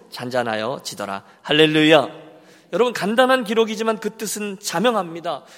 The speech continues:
그 폭풍이 치던 그 바다가, 그 표효하던 바람과 바다가 창조주 예수님의 권세 있는 말씀 한마디,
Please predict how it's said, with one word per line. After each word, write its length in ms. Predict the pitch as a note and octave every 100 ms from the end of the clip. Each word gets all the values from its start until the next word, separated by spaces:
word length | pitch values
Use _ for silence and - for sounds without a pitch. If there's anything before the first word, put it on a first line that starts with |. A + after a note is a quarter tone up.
| _
그 360 | - C#4+ D4+ D4+
폭풍이 480 | C#4+ - C#4+ C4+ A3+
치던 320 | A#3+ B3 A#3
그 160 | A3
바다가, 580 | F#3 D#3+ E3 E3+ D#3 A2+ - - -
그 140 | A#3+ -
표효하던 640 | - D#4+ D4 C#4 C4 B3
바람과 500 | F3+ F3 A3+ A3+ A3+
바다가 500 | F3 E3 D#3 F3 D3+ - - -
창조주 560 | - D4+ C4+ B3+ C4
예수님의 540 | F#3 A3+ - A#3 A#3 A3+
권세 320 | G3 B3 C4+
있는 160 | B3+
말씀 300 | A3+ G#3 A#3
한마디, 400 | A3 G3 D3 C3